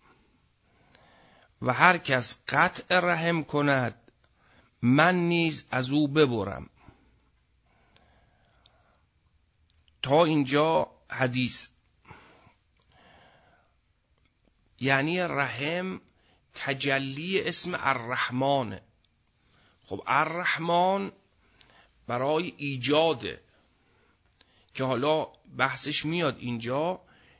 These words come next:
که خود طبیعت رحمه،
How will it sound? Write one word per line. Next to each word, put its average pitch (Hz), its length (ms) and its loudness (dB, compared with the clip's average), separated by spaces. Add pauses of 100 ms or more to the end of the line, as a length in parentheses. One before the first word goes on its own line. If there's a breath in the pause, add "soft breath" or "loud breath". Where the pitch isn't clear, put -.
(160 soft breath)
که 123 140 -6
خود 175 400 0
طبیعت 135 800 -2 (120)
رحمه، 123 840 -2